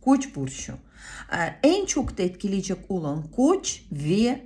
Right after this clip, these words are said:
Terazi. Bakın bu iki burç. Çünkü sekiz Nisan,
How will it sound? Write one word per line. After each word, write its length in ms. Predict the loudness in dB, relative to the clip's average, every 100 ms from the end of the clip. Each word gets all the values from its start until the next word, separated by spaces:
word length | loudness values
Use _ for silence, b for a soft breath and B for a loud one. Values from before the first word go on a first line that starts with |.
| -2
Terazi. 460 | 2 4 2 -2 -8 -16 -20 -14 -10
Bakın 340 | -8 -4 -2
bu 120 | -2
iki 300 | -2 2 2
burç. 220 | 2 -4 2
Çünkü 500 | 6 6 4 -2 -4 B -10
sekiz 680 | -2 2 2 4 2 2 2
Nisan, 640 | 2 4 2 2 0